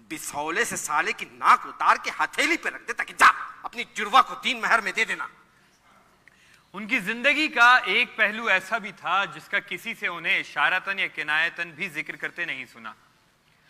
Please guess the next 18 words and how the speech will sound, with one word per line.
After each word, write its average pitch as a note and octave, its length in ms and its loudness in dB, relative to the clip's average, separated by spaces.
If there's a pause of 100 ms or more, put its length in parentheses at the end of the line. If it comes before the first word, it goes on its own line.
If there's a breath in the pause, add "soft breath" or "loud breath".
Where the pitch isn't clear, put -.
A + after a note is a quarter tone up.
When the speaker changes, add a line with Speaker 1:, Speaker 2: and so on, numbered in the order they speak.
(200 soft breath)
Speaker 2:
उनकी B3+ 200 -14
शादी F#3 500 -2
बड़े B3+ 240 -6
चाव A3 320 -4
चोचले G3+ 420 -12
से - 140 -12
हुई A2+ 200 -14
थी। - 180 -20 (640)
बीवी F#3 240 -4
निहायत E3+ 460 -2 (100)
खूबसूरत, E3+ 640 -12
नेक D#3+ 440 -8
तीनत E3 280 -10 (420 soft breath)
और G3 80 -4
सलीका A3+ 400 -6
शियार G3 320 -2
खातून D#3+ 380 -10
थी। C#3 220 -20